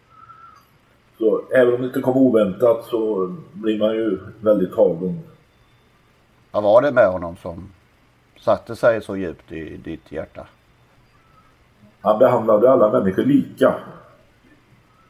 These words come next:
Speaker 1: Eh, kungen eller Stig och Johansson eller stallpers-,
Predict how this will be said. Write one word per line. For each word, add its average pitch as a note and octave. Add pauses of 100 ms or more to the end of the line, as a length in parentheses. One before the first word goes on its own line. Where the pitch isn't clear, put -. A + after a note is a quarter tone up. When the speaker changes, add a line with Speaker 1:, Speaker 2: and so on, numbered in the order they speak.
(680)
Speaker 1:
Eh, F#2+
kungen A2+
eller A2
Stig A2
och A2+
Johansson G2
eller G2
stallpers-, -